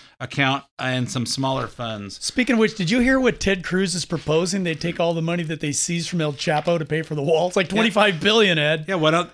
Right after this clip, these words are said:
Speaker 1: why don't they do that?
Speaker 2: <laughs> I don't know why don't they. They have the money. Why not? Wouldn't that
Speaker 1: What,
Speaker 2: be ironic?
Speaker 1: what are they
Speaker 2: That
Speaker 1: gonna
Speaker 2: would be one way of Mexico paying for the wall, right?
Speaker 1: Yeah, why don't they? I, it's, uh, it's amazing to me that this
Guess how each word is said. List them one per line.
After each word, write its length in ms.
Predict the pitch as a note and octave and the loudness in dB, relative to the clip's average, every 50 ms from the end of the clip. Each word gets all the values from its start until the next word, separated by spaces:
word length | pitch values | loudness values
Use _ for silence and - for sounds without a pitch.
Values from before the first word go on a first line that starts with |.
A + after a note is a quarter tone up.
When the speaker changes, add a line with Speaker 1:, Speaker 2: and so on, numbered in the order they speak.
| - | -4
Speaker 1:
why 160 | - D3+ D#3+ D#3+ | 0 2 2 4
don't 200 | F3 F#3+ G3+ - | 4 2 2 2
they 120 | G3 F#3+ | 0 -2
do 140 | F3+ G#3+ A3 | 0 -2 -2
that? 220 | G3 B2 - - _ | -4 -4 -6 -10 _
Speaker 2:
<laughs> 40 | _ _ _ _ _ _ _ _ | _ _ _ _ _ _ _ _
I 120 | - A#3 C#4+ | 2 4 4
don't 80 | C#4 | 6
know 80 | C#4+ E4+ | 6 6
why 160 | D4+ A3 G3 | 6 6 6
don't 200 | F3 E3+ E3 D3+ | 4 4 2 0
they. 140 | - C#3+ C3+ | -2 -4 -2
They 120 | D#3+ F#3 | 0 2
have 180 | F#3 G#3+ A3 F#3+ | 4 4 4 2
the 60 | G3 F3+ | 2 2
money. 340 | G#3 B3 B3 G#3+ G3 G#3+ | 2 2 2 2 2 0
Why 220 | A3 E3+ D3+ F3 G3+ | 0 0 0 0 2
not? 320 | G#3+ A3 F#3 C3+ B2+ - - | 2 2 0 0 -4 -6 -4
Wouldn't 140 | F#3 G3+ G#3 | -2 0 2
that 80 | A#3+ | 4
Speaker 1:
What, 80 | A#3+ A#3+ | 4 4
Speaker 2:
be 80 | A#3 A3 | 6 6
ironic? 540 | G#3+ F#3+ F3 F3 E3 F3+ G#3+ C#4+ C#4+ C#4+ - | 4 4 4 4 2 2 2 0 -2 -4 -4
Speaker 1:
what 140 | - F3+ F3 | -4 0 2
are 20 | |
they 40 | F3 | 4
Speaker 2:
That 80 | G#3 | 4
Speaker 1:
gonna 100 | C#4 B3+ | 4 4
Speaker 2:
would 100 | B3 A3+ | 4 4
be 100 | G3 A#3+ | 4 4
one 220 | A3+ G3+ A#3+ B3+ B3 | 4 6 4 6 6
way 140 | B3 A3+ A3 | 6 6 6
of 80 | F#3+ | 6
Mexico 400 | G#3 G3+ G#3 G3+ - - G3+ F#3 | 4 2 2 0 0 0 0 0
paying 260 | D#3+ - G3+ G#3 G3+ | 0 2 0 0 0
for 120 | - - G3 | -2 -2 -2
the 100 | F3+ F3+ | 0 2
wall, 260 | F3+ G3 A#3 A3 D#3 | 2 2 2 2 0
right? 140 | C#3+ D3 D3 | 0 0 0
Speaker 1:
Yeah, 80 | F#3+ | 0
why 460 | E3+ C#3+ C3 B2 B2 C3+ D3+ E3 F3+ F3 | 0 0 0 -2 0 2 2 2 2 2
don't 260 | D#3 F3 F#3+ G#3 G3+ | 0 0 -2 -2 -2
they? 200 | F3 E3+ D#3+ - | -2 -4 -4 -2
I, 160 | - D#3+ E3 | -2 -2 -2
it's, 320 | E3+ D#3+ D#3+ F3 D#3+ - - | -2 -2 -4 -6 -6 -4 -2
uh, 140 | E3 D#3+ D#3 | -2 -2 -2
it's 160 | D#3+ E3 - D#3+ | -6 -8 -8 -6
amazing 420 | D3+ D3+ D#3+ F3+ F#3+ F3 G3 F3 | -4 -4 -4 -4 -4 -4 -4 -2
to 60 | D3+ | -2
me 160 | D3 C#3+ C#3+ | -2 -2 -2
that 260 | C3 C#3 C#3+ - - - | -2 -4 -6 -6 -8 -10
this 280 | D3 D3 - - - | -10 -10 -10 -10 -12